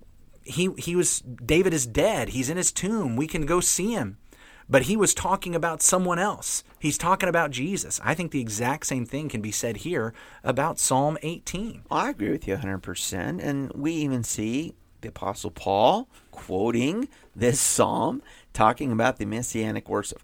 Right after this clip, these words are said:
Speaker 2: work of Christ and how he is Savior, not just for the Jews, but for the Gentiles also. In Romans chapter fifteen and verse number nine, "And that the Gentiles might glorify God for his mercy, as it is written,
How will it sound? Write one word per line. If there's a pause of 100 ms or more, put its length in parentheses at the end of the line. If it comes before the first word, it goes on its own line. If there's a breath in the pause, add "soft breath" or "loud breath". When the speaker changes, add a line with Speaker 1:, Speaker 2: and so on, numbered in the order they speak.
(140)
Speaker 2:
work
of
Christ (220 loud breath)
and
how
he
is
Savior,
not
just
for
the
Jews,
but
for
the
Gentiles
also. (560 loud breath)
In
Romans
chapter
fifteen (400 soft breath)
and
verse
number
nine, (400 soft breath)
"And
that
the
Gentiles
might
glorify
God
for
his
mercy,
as
it
is
written,